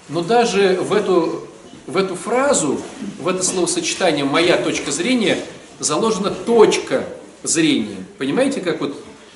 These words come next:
То есть точка. Всего лишь вот из всего объема у тебя есть точка, из которой ты наблюдаешь. Ясно дело, что это не объективно, а очень субъективно.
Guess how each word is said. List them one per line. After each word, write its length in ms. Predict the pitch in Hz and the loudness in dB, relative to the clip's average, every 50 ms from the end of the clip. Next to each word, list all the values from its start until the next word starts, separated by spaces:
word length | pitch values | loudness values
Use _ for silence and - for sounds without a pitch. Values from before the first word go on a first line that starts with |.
| - - - | -20 -10 -2
То 80 | - 180 | 0 2
есть 200 | 165 - - - - - - - - - - - - - | 2 2 0 -4 -8 -14 -20 -20 -20 -20 -20 -20 -10 -2
точка. 480 | 240 240 226 - - - - - 113 95 - - - - | 4 6 6 6 4 2 -4 -6 -8 -10 -10 -14 -14 -8
Всего 320 | - - - 175 185 220 226 | -4 -2 0 0 2 2 2
лишь 180 | 202 185 - | 2 2 2
вот 260 | 202 196 180 - - - - - | 2 2 2 0 -6 -10 -8 -4
из 160 | 160 - - | 0 2 2
всего 560 | - - - 214 202 202 214 196 180 180 180 | 2 2 0 -2 0 4 6 6 6 6 4
объема 640 | 156 151 160 180 214 277 311 294 233 175 135 - - - - - - - - | 2 2 2 0 0 2 2 4 4 4 2 0 -2 -8 -12 -14 -14 -10 -6
у 60 | 156 | -6
тебя 260 | 156 156 - 165 220 226 | -4 -4 -2 -2 0 2
есть 320 | 185 147 - - - - | 2 2 2 0 -2 -2
точка, 560 | - 214 269 277 269 - - - 131 113 - - - - - - - - - - - | 0 2 2 2 2 0 -4 -4 -6 -6 -6 -8 -14 -16 -20 -20 -18 -18 -14 -8 -6
из 140 | 156 143 - | -4 -4 -2
которой 400 | - 139 135 - 220 226 180 175 | -2 -2 0 2 4 4 4 4
ты 120 | - 185 | 2 0
наблюдаешь. 760 | 196 190 165 160 165 160 139 131 120 107 104 - - - - - - - - - - - - - - | 0 0 0 2 0 2 2 2 0 0 -2 -6 -10 -14 -16 -20 -20 -20 -20 -20 -20 -20 -20 -10 -4
Ясно 320 | - 202 214 208 - 175 | -2 0 0 0 -2 -2
дело, 240 | 156 208 254 262 202 | -2 0 0 0 0
что 160 | - - 190 | 0 0 -2
это 120 | 190 190 185 | -2 -2 0
не 120 | 180 180 | 0 0
объективно, 640 | 170 165 160 165 165 - - 151 127 113 101 98 95 - - - - - - - | 0 0 -2 -4 -6 -6 -4 -4 -2 -4 -4 -8 -12 -14 -18 -20 -20 -20 -12 -6
а 140 | - 135 170 | -2 0 0
очень 280 | 226 - - 180 180 | 2 0 0 -2 -2
субъективно. 760 | 175 - 180 170 156 160 165 165 - - 147 127 113 110 98 | -2 -2 -2 -2 -2 -4 -4 -4 -4 -4 -4 -4 -4 -4 -8